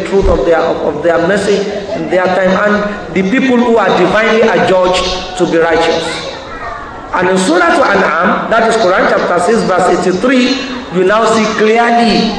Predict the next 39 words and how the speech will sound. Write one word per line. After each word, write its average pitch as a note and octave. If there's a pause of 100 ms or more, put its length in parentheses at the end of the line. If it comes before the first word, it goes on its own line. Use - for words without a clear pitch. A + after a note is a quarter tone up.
(180)
who B3+
are G3
the F#3
people C4+
on F#3
the F3
straight F#3+
path. D#3+ (1120)
The E3+
last F#3
that E3+
I D#3+
will D#3
just F#3
want E3+
to E3+ (100)
give E3+
you D3 (100)
before E3
we D#3
close, F#3+
in D3
order E3+
to D3+ (420)
make G3+
it F#3+
coherent, D#3+ (1080)
is D#3
that D#3 (400)
Surah A3+
Al-Hujurat, E3 (480)
Allah F#3
speaks G#3 (320)
of D#3+
the D#3+
companions F#3
of D3+
the D3+
Prophet -